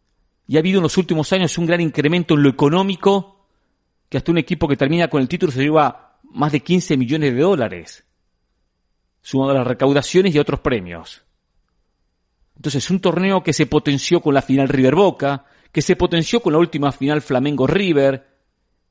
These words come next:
que es un torneo interesante. Entonces, conmebol mira y dice: "México, si quieren venir, que vengan. Nosotros lo seguimos jugando igual, Copa América y Copa Libertadores". Aquí es donde John de Luisa tiene que buscar la manera de no decir:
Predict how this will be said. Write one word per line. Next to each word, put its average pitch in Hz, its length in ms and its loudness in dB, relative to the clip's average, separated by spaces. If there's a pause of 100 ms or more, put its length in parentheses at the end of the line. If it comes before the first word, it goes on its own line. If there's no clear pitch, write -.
(140)
que - 80 -12
es 127 80 -6
un 180 80 -6
torneo 180 220 0
interesante. 147 840 -2 (920)
Entonces, 147 540 -2
conmebol 151 580 0
mira 180 460 0
y 143 80 -2
dice: 147 240 -4
"México, 151 680 -6
si - 100 -16
quieren 190 220 -2
venir, 190 160 -4
que 165 120 -2
vengan. 90 480 -4 (1080)
Nosotros 151 260 0
lo 135 40 2
seguimos 127 400 -2
jugando 107 320 -4
igual, 85 320 -10 (360)
Copa 143 200 -2
América 127 500 -2 (260)
y - 80 -18
Copa - 260 -2
Libertadores". 95 760 -6 (380)
Aquí 147 240 -2
es 208 60 2
donde 165 220 0
John 170 140 -2
de 156 80 2
Luisa 165 280 0
tiene 160 280 -4
que - 100 -4
buscar 147 340 0
la 139 100 0
manera 151 340 -2
de 143 100 0
no 180 220 0
decir: 123 500 -2